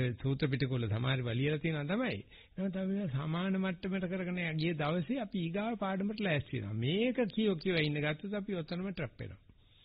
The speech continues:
ඒ නිසා ඒක කියන්න ඕනේ අතහරින පැත්තෙන්. හැව අහලන්නේ. යට හැව එනකොට උඩ හැව ගැලවලා යන්නේ. එහෙම නැත්නම් මේ මට මෙච්චර ලස්සන හැවක් ආවා. මං අසවල් තැන හැව ඇදියා. ඒ ගහ මුලට මං ගිහලා ආයෙ වන්දනා කරනවා නේ. හැව ඇදියා නම් ආයෙ ගන්නෑ.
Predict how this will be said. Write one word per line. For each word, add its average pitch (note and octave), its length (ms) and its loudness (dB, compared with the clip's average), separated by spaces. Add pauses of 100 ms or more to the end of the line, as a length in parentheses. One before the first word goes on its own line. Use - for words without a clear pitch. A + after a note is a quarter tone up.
(140)
ඒ - 120 -6
නිසා E3+ 260 2
ඒක E3+ 240 2
කියන්න E3 460 2
ඕනේ B3+ 360 2
අතහරින C3 540 4
පැත්තෙන්. G#2 380 -6 (140)
හැව C3 220 0
අහලන්නේ. D#3+ 520 0 (400)
යට C3 200 -2
හැව C#3+ 220 2
එනකොට C#3 500 2
උඩ E3+ 240 2
හැව D#3+ 200 2
ගැලවලා F3+ 460 4
යන්නේ. E3 260 -2 (420)
එහෙම D3+ 160 8
නැත්නම් D3+ 240 4
මේ B2+ 120 4
මට B2 200 2
මෙච්චර A#2 380 0
ලස්සන C3 360 0
හැවක් B2+ 460 0
ආවා. A2+ 320 -2
මං D3 180 -2
අසවල් B2+ 300 0
තැන C3 180 -2
හැව A#2+ 200 2
ඇදියා. A#2 480 0
ඒ D3 160 2
ගහ B2 180 2
මුලට B2 260 0
මං A#2+ 220 0
ගිහලා A#2 240 0
ආයෙ A#2+ 180 0
වන්දනා A#2 400 0
කරනවා D3+ 300 -2
නේ. D#4+ 220 -4
හැව F#3 180 -2
ඇදියා A#3+ 340 -4
නම් C4+ 160 -6
ආයෙ C4 200 -6
ගන්නෑ. C#4+ 480 -4